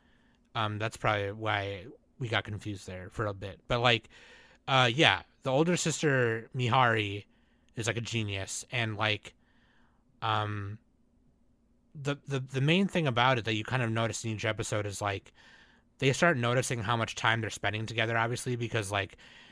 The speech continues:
Mihari's trying to take care of her experiment, obviously, and, like, guide her older brother through these new things, being a girl, you know, one of them having her period, his period, I should say, whatever. But, like, um, you know, going shopping for clothes,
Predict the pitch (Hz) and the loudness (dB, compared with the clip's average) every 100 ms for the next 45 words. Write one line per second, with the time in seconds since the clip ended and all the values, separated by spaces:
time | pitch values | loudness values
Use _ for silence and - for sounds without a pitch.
0 | - 117 113 120 117 110 - 110 107 - | -6 0 4 6 6 4 0 -2 -2 -4
1 | 104 - 110 104 - 104 98 - 131 113 | -2 2 2 2 0 -2 -2 0 2 2
2 | 104 101 104 98 101 - 104 120 - - | 0 0 0 0 -4 -4 -6 -6 -10 -20
3 | - _ - 107 110 104 101 101 120 104 | -20 _ -6 -2 -2 0 0 2 6 6
4 | 104 104 113 - - 120 107 104 107 107 | 6 2 -6 -16 -4 0 2 0 0 0
5 | 104 101 98 113 107 101 - 110 101 98 | 0 0 -4 -4 -4 -6 -6 -4 -4 -6
6 | - - - - _ 120 107 104 90 110 | -12 -20 -20 -20 _ 2 2 0 -2 -2
7 | 101 98 113 104 101 104 _ - _ _ | 0 0 4 4 2 -2 _ -20 _ _
8 | 117 104 98 110 113 107 107 107 104 104 | 0 2 2 2 0 0 0 0 0 -2
9 | 98 - 123 110 107 104 107 - - _ | 0 2 4 2 0 -2 -4 -10 -20 _
10 | - 110 - 117 101 104 101 - 104 101 | -4 -4 -2 -2 -2 -2 -4 -8 -10 -10
11 | 101 101 95 101 - - 123 120 110 - | -8 -8 -8 -10 -14 -4 2 6 6 4
12 | - - - - 127 110 104 104 - _ | -8 -20 -20 -2 4 4 4 -4 -10 _
13 | _ _ _ _ _ _ - 180 160 127 | _ _ _ _ _ _ -2 4 6 6
14 | 117 110 147 135 - 123 123 120 120 - | 4 4 4 6 8 8 8 2 -2 2
15 | 127 117 117 113 113 | 4 4 4 0 -6